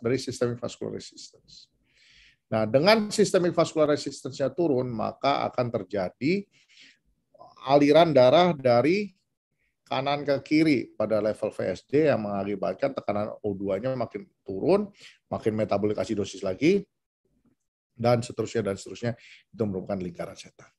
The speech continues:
Hal ini mengakibatkan spell hypoxic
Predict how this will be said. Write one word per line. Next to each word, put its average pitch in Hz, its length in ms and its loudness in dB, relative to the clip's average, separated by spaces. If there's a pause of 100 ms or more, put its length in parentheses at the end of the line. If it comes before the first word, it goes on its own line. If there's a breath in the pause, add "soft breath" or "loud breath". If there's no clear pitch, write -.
(2000 soft breath)
Hal 170 180 6
ini 165 460 4
mengakibatkan 139 920 0 (300)
spell 117 320 0
hypoxic 113 480 -2